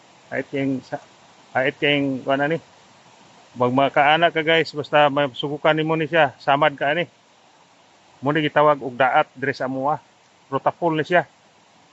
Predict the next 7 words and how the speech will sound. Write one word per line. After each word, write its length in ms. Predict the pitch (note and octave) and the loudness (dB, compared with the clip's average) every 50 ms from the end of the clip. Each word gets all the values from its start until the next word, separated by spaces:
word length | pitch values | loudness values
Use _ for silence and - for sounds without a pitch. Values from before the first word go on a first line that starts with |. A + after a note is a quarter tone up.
| _ _ _ _ _ _ _ | _ _ _ _ _ _ _
Tambal 420 | - C3+ D3+ E3 D#3+ F3+ F3 F3+ | 0 0 0 2 4 4 4 4
ni 140 | F3 F#3 F3+ | 2 0 -2
siya 160 | D3+ F#3 F3+ | 0 0 -2
sa 80 | D#3 D#3+ | -2 -2
bisan 240 | D#3 D#3 - F#3 E3+ | -6 -6 -4 -4 -4
unsa, 320 | F#3 F3 E3+ D3+ - F3 | -2 -4 -4 -2 -2 0
guys. 480 | E3 F3+ F#3 E3+ - - - - - | 2 2 0 0 -2 -8 -16 -18 -20